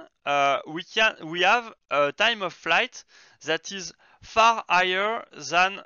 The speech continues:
uh, the relaxation time in most of the tested liquids. This means that there is an important recombination during traveling, uh, unlike, uh,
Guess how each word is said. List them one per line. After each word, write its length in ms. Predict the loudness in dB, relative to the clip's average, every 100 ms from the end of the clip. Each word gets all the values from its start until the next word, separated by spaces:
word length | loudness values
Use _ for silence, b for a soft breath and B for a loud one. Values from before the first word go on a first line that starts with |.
| _ _
uh, 380 | -2 0 2 -2
the 680 | -4 -6 -2 0 0 0 -2
relaxation 520 | 0 -2 -2 -12 -10
time 340 | -2 0 0 -4
in 280 | -14 -14 -8
most 360 | -4 -4 -4 -8
of 180 | -6 -6 -8
the 440 | -6 -2 0 0 -4
tested 300 | -8 -8 -10
liquids. 520 | -10 -10 -10 -10 -20 _ B B B B B B
This 480 | -16 -12 -8 -8 -8
means 300 | -8 -8 -4
that 200 | -2 -2
there 200 | -4 -6 -6
is 140 | -6
an 140 | -8
important 460 | -8 -6 -6 -6 -8
recombination 840 | -12 -10 -10 -10 -6 -8 -8 -16 _ _
during 240 | -12 -12 -8
traveling, 580 | -4 -4 -4 -8 -10 -14 -18 _ _ -4
uh, 380 | -2 0 0 -2
unlike, 600 | -4 -2 4 4 4 -2 -14 -6
uh, 720 | -2 0 2 2 2 0 -2